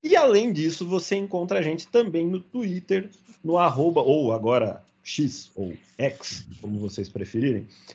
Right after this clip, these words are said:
no arroba podcast ed três, sem o underline.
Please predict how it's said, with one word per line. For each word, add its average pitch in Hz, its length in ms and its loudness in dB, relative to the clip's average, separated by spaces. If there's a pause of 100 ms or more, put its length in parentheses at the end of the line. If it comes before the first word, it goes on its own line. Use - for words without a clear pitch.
(180)
no 185 120 0
arroba 160 400 4
podcast 151 840 -2
ed 147 300 0
três, - 460 -4
sem - 480 -2
o 175 80 0
underline. 139 640 0